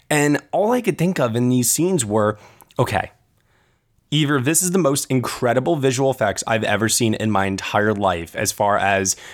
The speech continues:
recreating an actual human being in the de-aging technology, better than Irishman,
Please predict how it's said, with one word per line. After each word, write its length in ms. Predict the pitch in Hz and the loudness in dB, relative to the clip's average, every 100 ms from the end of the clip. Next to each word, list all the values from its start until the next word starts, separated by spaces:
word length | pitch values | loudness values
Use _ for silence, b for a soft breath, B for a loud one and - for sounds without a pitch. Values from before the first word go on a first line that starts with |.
| B | B
recreating 880 | - 98 117 139 - 127 120 113 113 | -12 -4 -2 -2 -2 0 2 2 0
an 80 | 92 | 0
actual 300 | 92 104 113 | 0 0 -2
human 280 | 101 113 98 | -2 -2 -2
being 240 | 95 107 | -2 -2
in 60 | 104 | 0
the 60 | |
de-aging 640 | 90 85 104 95 95 107 101 | -2 -2 0 0 0 -2 -4
technology, 720 | 98 104 85 95 110 127 143 B B B | -4 -2 0 2 2 0 -2 B B B
better 340 | 101 92 156 | -6 -2 0
than 140 | 165 151 | 0 2
Irishman, 640 | 113 113 110 113 104 107 | 2 2 2 0 0 -2